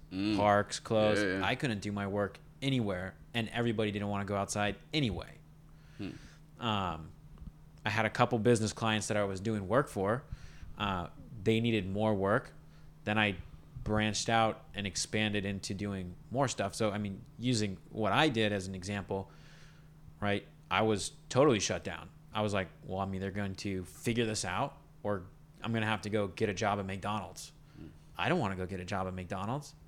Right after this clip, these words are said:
Speaker 2: I didn't graduate college. So, like, that's what I would've had to do, right?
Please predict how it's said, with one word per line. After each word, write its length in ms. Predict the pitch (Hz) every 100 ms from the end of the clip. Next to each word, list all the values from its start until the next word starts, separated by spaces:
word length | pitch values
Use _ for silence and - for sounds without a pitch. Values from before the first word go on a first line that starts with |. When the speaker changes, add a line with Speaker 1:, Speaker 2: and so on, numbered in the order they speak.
| -
Speaker 2:
I 120 | 107
didn't 180 | 156 120
graduate 480 | 117 107 104 101 95
college. 640 | - 101 131 117 120 - - - - - -
So, 200 | - 110
like, 180 | 107 -
that's 220 | 113 -
what 120 | 123
I 40 |
would've 180 | 113 110
had 180 | 110 113
to 60 | 95
do, 220 | 123 131
right? 300 | 92 101